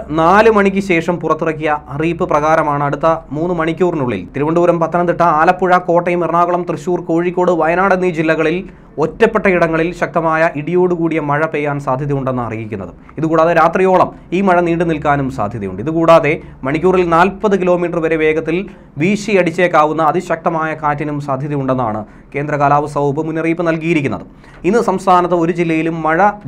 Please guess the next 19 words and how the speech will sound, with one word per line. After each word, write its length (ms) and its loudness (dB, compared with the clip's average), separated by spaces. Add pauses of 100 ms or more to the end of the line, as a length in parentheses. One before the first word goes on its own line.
ജാഗ്രതാ 440 2
നിർദ്ദേശം 480 -4
നൽകിയിട്ടുണ്ടായിരുന്നില്ല. 800 -2 (460)
ഒരു 140 2
ജില്ലയിലും 420 4
അലർട്ടുകളും 460 2 (140)
പ്രഖ്യാപിച്ചിട്ടുണ്ടായിരുന്നില്ല. 960 -4 (420)
കേരള, 180 0 (140)
കർണാടക, 380 0 (100)
ലക്ഷദ്വീപ് 520 -4
തീരങ്ങളിൽ 360 -2 (340)
മത്സ്യബന്ധനത്തിന് 800 0
തടസ്സമില്ല 480 0 (140)
എന്നുമായിരുന്നു 440 -4 (120)
കേന്ദ്ര 260 -4
കാലാവസ്ഥാ 360 -2
വകുപ്പ് 200 -4
അറിയിച്ചിരിക്കുന്നത്. 560 -10 (540)
അതേസമയം 440 0